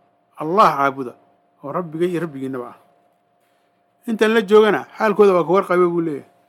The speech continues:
"Falammaa tawaffaytanii kunta anta raqiiba calayhim." Markaad i oobsatay, adigaa maaragtay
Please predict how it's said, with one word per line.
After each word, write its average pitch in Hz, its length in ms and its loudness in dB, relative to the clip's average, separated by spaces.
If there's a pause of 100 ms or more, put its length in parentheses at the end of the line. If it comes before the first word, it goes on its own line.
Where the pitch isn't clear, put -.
(580)
"Falammaa 202 300 0
tawaffaytanii 180 560 0
kunta 165 220 -8
anta 143 180 -8
raqiiba 135 320 -8
calayhim." 123 260 -14
Markaad 156 300 -14
i 170 40 -18
oobsatay, 127 400 -18 (420)
adigaa 175 240 -4
maaragtay 127 520 -8